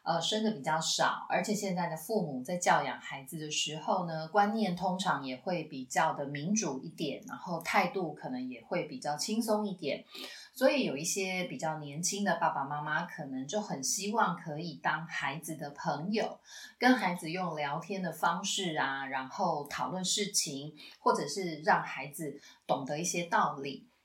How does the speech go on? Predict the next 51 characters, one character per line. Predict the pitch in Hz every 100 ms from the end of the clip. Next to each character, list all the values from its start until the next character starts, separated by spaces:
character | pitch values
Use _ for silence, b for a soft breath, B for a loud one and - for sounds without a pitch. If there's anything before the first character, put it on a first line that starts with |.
| b _ _
但 | - 285
是 | 277
在 | 269
今 | 226 254 262
天 | 262 254
这 | 220
一 | 185
集 | 180 139
的 | 135
节 | 131 143
目 | 160 175
当 | 160 160 165
中 | 175 160 170
呢， | 156 151 B B B
我 | 175
希 | 175
望 | 233 202
可 | 196 170
以 | 170 151
提 | 127 165
醒 | 165 156 131
大 | 170 156
家 | 170 160
的 | 175
是， | 175 202 196 B B
在 | 294 269
当 | 262
孩 | 254 180 -
子 | -
的 | 151
朋 | 147 - 170 151 202
友 | 254 - - -
之 | 220
前 | 220 - 151 127
呢， | 160 208 226 B B B
有 | 160 147 131 127 -
两 | 135 -
件 | - 294 247
重 | 214 190
要 | 185 147
的 |
事 | 147 202 180
情 | - 143 131
我 | 151 143
们 | 147 -
得 | -
先 | - 185 185
教 | 190 190
会 | 214 214 175
孩 | 147 -
子。 | 139 - -